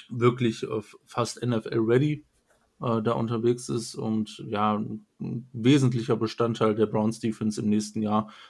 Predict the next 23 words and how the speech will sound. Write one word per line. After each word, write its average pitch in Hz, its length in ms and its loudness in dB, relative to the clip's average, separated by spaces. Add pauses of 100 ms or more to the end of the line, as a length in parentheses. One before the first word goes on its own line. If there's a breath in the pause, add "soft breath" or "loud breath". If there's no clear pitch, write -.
(160 loud breath)
äh, 107 280 2
sein 107 640 4
wird 143 260 8
und 123 140 0
sein 117 240 6
muss, 123 480 0
äh, 127 60 -6
um, 107 680 -2 (220)
äh, 104 180 -6
ja, 98 180 2
die 98 140 -6
Browns 98 480 -4
so 98 300 -6
an 107 180 -8
ihre 101 280 -4
Erwartungen, 98 800 0 (480 loud breath)
äh, 110 100 -8
die 110 240 -2
an 104 140 -2
sie 104 120 -2
gestellt 104 460 -2
wird, 104 180 -2
heranzuführen. 101 800 -4